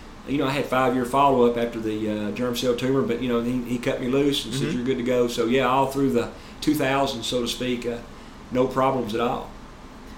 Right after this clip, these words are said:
Speaker 2: And then, two years ago?
Speaker 1: Yeah, it was about two years ago. Actually, uh, yeah, it was right on two years ago. It was, t-, uh, would have been December twenty sixteen or very, very early two thousand seventeen.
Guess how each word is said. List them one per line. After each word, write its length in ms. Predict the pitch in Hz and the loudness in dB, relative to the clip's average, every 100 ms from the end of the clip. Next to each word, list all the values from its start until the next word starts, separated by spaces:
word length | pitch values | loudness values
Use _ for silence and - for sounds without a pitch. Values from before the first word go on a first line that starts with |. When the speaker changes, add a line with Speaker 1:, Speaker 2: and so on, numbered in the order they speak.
| - | -8
Speaker 2:
And 180 | 113 131 | -4 4
then, 540 | 180 185 143 139 170 - - - - | 6 8 6 4 -2 -6 -14 -18 -12
two 180 | - 220 | -6 -4
years 300 | 226 269 269 | -2 -4 -4
ago? 220 | 269 294 196 | -2 0 4
Speaker 1:
Yeah, 260 | 220 254 | 6 4
it 40 | 226 | 2
was 100 | 147 | -2
about 220 | 165 - | -2 -2
two 100 | 185 | -4
years 240 | 190 175 | -2 -4
ago. 420 | 170 170 170 170 - 165 | 0 2 2 2 -4 -6
Actually, 600 | 175 - 151 139 135 127 | -6 -6 0 2 2 2
uh, 240 | 120 113 - - | 0 -4 -8 -10
yeah, 220 | 185 254 - - | -6 -4 -6 -8
it 40 | 127 | -4
was 120 | 127 | 2
right 160 | 160 | 4
on 160 | 175 247 | 4 2
two 140 | 127 | 2
years 240 | 113 107 104 | 2 0 -2
ago. 320 | 104 104 107 117 | -2 -2 -2 -4
It 80 | 117 | -4
was, 140 | 113 | -4
t-, 720 | - - - - - - - | -10 -14 -16 -16 -18 -16 -10
uh, 200 | 131 135 | -6 0
would 120 | 135 | 2
have 80 | 135 | 2
been 140 | 143 139 | 2 2
December 680 | 135 - 165 160 160 160 | 0 2 0 2 4 4
twenty 240 | 156 165 160 | 2 -4 -2
sixteen 760 | 156 160 - 160 160 151 143 | -2 -4 -2 0 0 0 -2
or 120 | 123 120 - | -4 -6 -8
very, 480 | - 156 185 185 | -4 -2 0 -2
very 220 | 170 170 156 | 0 2 2
early 480 | 151 151 151 143 135 - - | 0 0 0 -2 -4 -10 -10
two 180 | 151 147 | -6 -4
thousand 600 | 143 139 135 123 120 117 | -2 -2 -2 -4 -6 -4
seventeen. 800 | - 160 156 110 104 101 104 | 2 4 4 2 -6 -6 -6